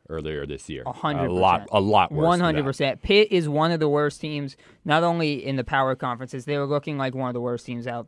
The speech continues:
Speaker 2: uh, in Division One in terms of, you know, the programs that you would think of as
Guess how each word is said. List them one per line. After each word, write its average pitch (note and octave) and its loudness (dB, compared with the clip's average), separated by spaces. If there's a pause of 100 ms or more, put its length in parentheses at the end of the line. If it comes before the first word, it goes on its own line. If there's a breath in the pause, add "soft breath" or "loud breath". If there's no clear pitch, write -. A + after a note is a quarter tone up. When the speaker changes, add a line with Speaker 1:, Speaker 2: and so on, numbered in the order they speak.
Speaker 2:
uh, A#2+ -4
in B2+ -6
Division C3 -4
One C3 -2
in B2 -8
terms C#3 -4
of, C3 -4 (320 soft breath)
you F#3+ 6
know, E3 6
the E3 4
programs E3+ 6
that D#3 -2
you D#3 2
would D3 2
think D#3 0
of C3 4
as B2+ 0